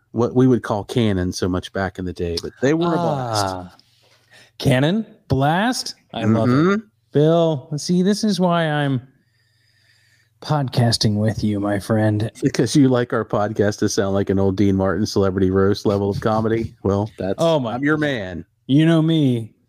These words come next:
Speaker 2: Call Jeff Ross. Oh, wait, don't. <laughs> Bill,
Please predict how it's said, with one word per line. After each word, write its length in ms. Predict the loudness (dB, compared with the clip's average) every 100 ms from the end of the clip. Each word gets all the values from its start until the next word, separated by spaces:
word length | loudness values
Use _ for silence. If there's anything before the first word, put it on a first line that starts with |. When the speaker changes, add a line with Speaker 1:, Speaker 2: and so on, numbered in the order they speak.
| _ _ -4
Speaker 2:
Call 260 | 0 2
Jeff 340 | 2 2 2 2
Ross. 420 | 2 0 -4 -6
Oh, 140 | -2 0
wait, 460 | 0 -2 -4 -4
don't. 440 | 2 2 0 -6 -6
<laughs> 1900 | -2 -2 0 -2 -2 -2 -4 -4 -8 -8 -10 -14 -8 -6 -6 -6 -12 -14 -2
Bill, 600 | 2 4 4 0 -6 -20